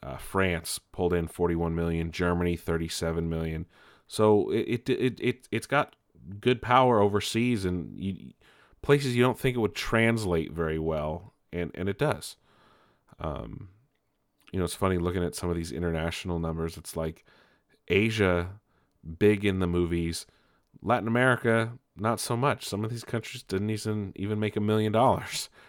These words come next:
And, uh, I mean, granted, their money works a lot differently than, than the rest of the world. But, uh, to only make four hundred eleven,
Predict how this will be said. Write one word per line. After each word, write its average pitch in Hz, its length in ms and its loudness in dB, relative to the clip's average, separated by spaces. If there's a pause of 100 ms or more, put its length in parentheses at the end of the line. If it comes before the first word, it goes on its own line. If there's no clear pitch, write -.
(500)
And, 85 340 -4
uh, 80 380 -2 (1700)
I 90 80 -8
mean, 85 240 -2
granted, 85 400 0 (220)
their 90 280 -2
money 87 420 2
works 82 320 -4
a 82 60 -2
lot 80 200 -4
differently 82 640 -6 (140)
than, 80 460 -10
than 82 160 -6
the 82 120 -6
rest 82 280 -4
of 85 80 -12
the 82 60 -8
world. 80 460 -4 (800)
But, 82 340 -6
uh, 69 400 -8 (440)
to - 300 -12
only 110 260 -2
make 107 220 -4
four 95 300 -2
hundred 107 220 0
eleven, 90 560 -4